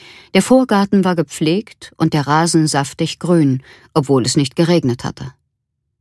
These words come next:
Über einen kleinen Teich, in dem prächtige Seerosen blühten, war ein Netz gespannt. Inmitten einer Schar Gartenzwerge mit rosigen Gesichtern stand ein großer Plastikreiher auf einem Bein.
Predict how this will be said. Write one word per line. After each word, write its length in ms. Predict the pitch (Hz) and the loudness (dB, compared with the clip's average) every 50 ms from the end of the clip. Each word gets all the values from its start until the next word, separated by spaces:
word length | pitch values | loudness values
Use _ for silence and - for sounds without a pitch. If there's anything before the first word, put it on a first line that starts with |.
| _ _ - | _ _ 0
Über 160 | - 180 185 | 0 2 2
einen 260 | - - 196 196 196 | 4 2 4 2 2
kleinen 400 | 185 - - 208 220 247 247 202 | 0 0 -2 0 2 2 2 2
Teich, 520 | - - - 190 107 110 226 214 - - - | 0 -2 -2 -2 -2 -2 -2 -4 -6 -8 -6
in 80 | - 135 | -6 -4
dem 200 | - 107 135 127 | -2 -2 -2 -2
prächtige 460 | - 165 160 160 - - 156 160 151 | -2 -2 -2 -2 -2 -2 0 0 0
Seerosen 640 | 139 165 175 196 202 180 - 156 156 160 143 160 | 2 2 2 4 2 2 2 0 0 2 2 0
blühten, 480 | 151 156 156 160 160 - - 190 190 170 - - - - - | 0 0 0 -2 -2 0 0 0 0 -2 -4 -10 -20 -10 -4
war 140 | - 180 170 | -2 0 0
ein 160 | - 208 196 | 2 4 4
Netz 260 | 202 196 170 - - | 4 2 0 -2 -6
gespannt. 580 | - - 135 - - - - - 131 127 - - _ _ _ _ _ _ _ _ _ _ - - - - | -6 -6 -6 -8 -6 -8 -8 -8 -10 -12 -14 -20 _ _ _ _ _ _ _ _ _ _ -20 -20 -6 0
Inmitten 440 | - 196 214 240 285 - - 285 | 2 4 4 4 4 2 2 2
einer 260 | - - - 196 180 175 | 4 4 4 4 2 2
Schar 300 | - - 185 175 175 175 | 2 0 0 0 0 0
Gartenzwerge 840 | - 175 180 226 - - 196 160 - - - 127 147 175 170 180 165 | 0 -2 -2 -2 0 0 0 0 0 -2 -2 -2 -2 -2 0 0 0
mit 200 | 151 143 - - | -2 -2 -2 -2
rosigen 400 | 165 185 202 - 190 170 165 151 | 0 0 0 0 2 0 0 2
Gesichtern 600 | 160 151 - 170 170 - - - 202 202 202 202 - - - - - - | 0 0 -2 -2 -4 -4 -2 -2 0 0 0 -2 -4 -12 -20 -20 -18 -8
stand 300 | - - 175 170 165 - | -2 0 0 0 2 2
ein 120 | 165 170 | 2 2
großer 400 | 170 - 175 220 233 - - 170 | 2 2 0 0 0 0 0 -2
Plastikreiher 1000 | 160 - - 175 165 165 - - - 165 - - 139 156 156 156 160 160 165 - | -2 -2 -2 -2 -2 -2 -2 -2 -2 -2 -2 -2 -2 0 0 0 0 0 0 -2
auf 140 | 160 - - | -4 -6 -4
einem 340 | - 139 139 151 160 170 | -2 0 0 0 0 0
Bein. 340 | 160 - - - - 127 123 | -2 -4 -6 -8 -8 -12 -14